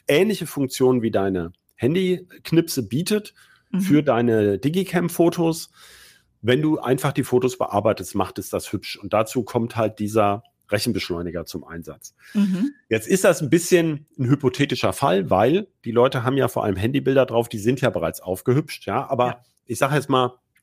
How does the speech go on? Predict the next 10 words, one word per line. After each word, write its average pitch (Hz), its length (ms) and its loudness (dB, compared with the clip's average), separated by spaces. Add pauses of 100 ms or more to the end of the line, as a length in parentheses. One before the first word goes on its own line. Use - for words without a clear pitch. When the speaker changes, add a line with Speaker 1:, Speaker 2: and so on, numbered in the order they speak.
(120)
Speaker 1:
in 127 180 2
der 107 220 2
Art. 82 340 -6 (280)
Speaker 2:
Mhm. 226 340 6 (220)
Okay. 196 280 -4
Speaker 1:
Das 117 120 2
ist 139 120 -2
der 143 100 2
erste 117 300 0
Punkt. 82 280 -10